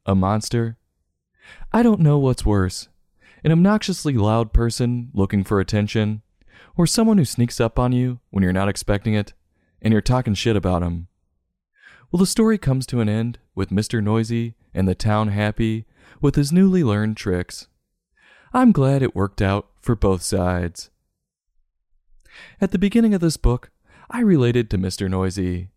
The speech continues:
Sometimes being a loud talker can be a good thing. Like, this guy is the guy you bring to the party. He would get everyone going, instead of just sitting there on the couch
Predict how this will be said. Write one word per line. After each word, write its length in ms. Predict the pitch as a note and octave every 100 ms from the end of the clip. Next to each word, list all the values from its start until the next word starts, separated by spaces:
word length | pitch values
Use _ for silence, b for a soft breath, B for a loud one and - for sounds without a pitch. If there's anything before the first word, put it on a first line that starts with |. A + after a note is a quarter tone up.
| _ _ b b
Sometimes 720 | - A3+ A3+ F3 F3 F3 D#3
being 200 | - A2+
a 60 | F#2+
loud 320 | G2 A2 G#2
talker 560 | A2+ A2 A2 A2+ A2+ - -
can 140 | F#2+
be 140 | G2+
a 60 | G2+
good 280 | G2+ G2 F2+
thing. 440 | G2 F#2 F2+ F2+ - _ _ b b b b
Like, 160 | - F#3
this 200 | B3+ B3
guy 440 | - F3 F3+ F3 -
is 140 | - G#2+
the 100 | G2+
guy 220 | G#2+ A2+
you 140 | A2+
bring 280 | F2+ G2+ A2+
to 80 | A2+
the 100 | A2
party. 600 | G2+ G2+ G2 F#2 F2+ F2 - _ _ _ _
He 120 | - A#3
would 100 | E3+
get 100 | D3
everyone 340 | C3+ B2+ B2
going, 560 | A2 G2+ G2+ F#2 F2+ E2+ _ _ -
instead 260 | D3 G3
of 100 | F#3
just 200 | D#3 C#3
sitting 280 | - A2 A#2+
there 160 | A#2 A#2
on 100 | A2
the 60 |
couch 440 | G2 G2+ G2 -